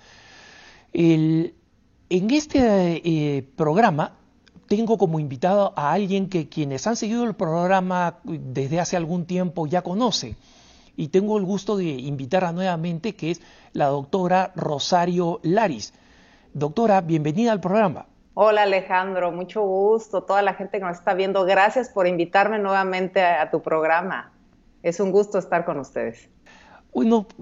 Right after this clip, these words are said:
Speaker 1: eh, los que recuerdan, y si no, la, les presento, eh, eh, la doctora es, eh, médico, eh, esposa, mamá, y se ha especializado en el tema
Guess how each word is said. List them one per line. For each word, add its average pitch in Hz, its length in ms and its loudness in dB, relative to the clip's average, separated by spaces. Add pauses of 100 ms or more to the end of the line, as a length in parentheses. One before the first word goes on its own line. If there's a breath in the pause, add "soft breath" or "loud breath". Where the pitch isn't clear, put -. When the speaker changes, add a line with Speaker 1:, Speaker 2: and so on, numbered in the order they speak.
(200)
Speaker 1:
eh, 190 240 4
los 185 200 6
que 208 100 0
recuerdan, 196 640 2
y 180 40 -4
si 165 160 -4
no, 196 280 0 (100)
la, 151 240 -6
les 147 160 -4
presento, 208 800 -2
eh, 143 520 -4
eh, 147 360 -4
la 151 140 0
doctora 185 680 0
es, 185 460 -2
eh, 143 200 -8
médico, 190 840 0
eh, 127 480 -6
esposa, 160 760 0
mamá, 165 520 -4 (720 loud breath)
y 208 400 0 (300)
se 190 420 0
ha 202 120 4
especializado 190 1200 0
en 202 380 0
el 139 280 -2
tema 175 500 0